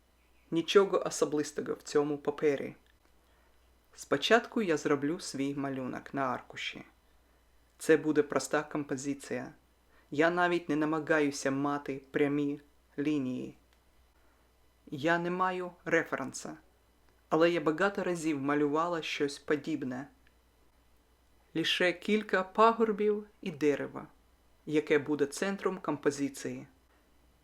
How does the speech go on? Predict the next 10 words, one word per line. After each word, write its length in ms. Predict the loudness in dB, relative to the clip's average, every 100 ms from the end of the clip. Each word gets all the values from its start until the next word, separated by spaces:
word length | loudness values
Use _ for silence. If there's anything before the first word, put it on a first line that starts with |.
| _ _ _ _ _
Я 100 | -4
хочу 380 | 0 -2 0 -2
бути 280 | -2 -2 -4
впевненою, 840 | -2 2 2 2 0 0 -2 -4 _ _ -8
що 200 | -2 0
дерево 600 | 2 2 2 -4 -6 -10 -2
не 120 | -2
в 60 | 0
самому 420 | -2 0 -2 -4
центрі, 580 | -2 -2 -2 -6 -8